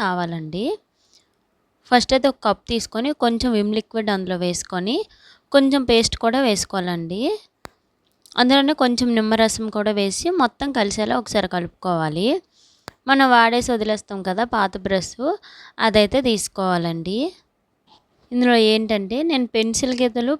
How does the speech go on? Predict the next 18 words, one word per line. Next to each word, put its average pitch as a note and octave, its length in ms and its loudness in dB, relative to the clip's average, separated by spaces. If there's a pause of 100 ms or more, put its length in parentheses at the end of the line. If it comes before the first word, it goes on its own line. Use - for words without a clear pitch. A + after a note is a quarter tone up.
పెన్ G#3+ 240 0
గీతలు A#3 320 0
పెడుతున్నానండి. F#3 800 -4 (680)
పిల్లలైతే A3+ 480 2
ఈ A#3 100 0
రూమ్లో G#3+ 360 -2
పెట్టలేదండి. F3+ 560 -8 (100)
ఇంత A3+ 160 -2 (100)
ముందు A3+ 280 -2
ఉండే A#3 240 0
రూమ్లో G#3 340 -2
మాత్రం G#3+ 320 -4
చాలా F#3+ 300 -2 (100)
పెట్టారు, F#3 440 -6 (500)
కానీ B3 180 4
నేనే A#3 340 4
పెడుతున్నాను F#3 600 -2
ఇక్కడ. E3 180 -10